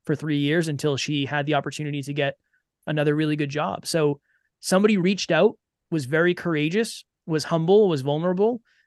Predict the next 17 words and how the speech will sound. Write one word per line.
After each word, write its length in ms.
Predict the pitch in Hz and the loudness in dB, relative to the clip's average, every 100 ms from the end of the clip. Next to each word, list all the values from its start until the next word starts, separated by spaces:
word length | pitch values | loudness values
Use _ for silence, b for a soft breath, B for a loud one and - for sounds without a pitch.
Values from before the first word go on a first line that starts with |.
| _ 170 | _ -6
and 240 | 147 147 | -4 -2
that 120 | 151 | -2
changed 300 | - 165 156 | -2 -2 -2
their 160 | 147 156 | 0 0
life 520 | 147 175 214 - - - | 2 2 0 -8 -20 -8
in 200 | 165 151 | -4 -2
many 180 | 151 170 | -2 0
ways. 380 | 165 226 254 | 0 0 -2
And 200 | 156 147 - | -4 -6 -6
transparently, 580 | 202 165 - 247 147 | -4 -2 0 0 0
it 80 | 151 | 0
also 220 | 165 170 | 0 0
changed 260 | 151 165 139 | -4 -4 -2
my 140 | 190 | 0
life, 400 | 165 143 139 - _ _ _ | 2 0 -4 -10 _ _ _
seeing 520 | - - 214 214 170 151 | -6 -4 2 2 2 0
that 240 | 143 | -2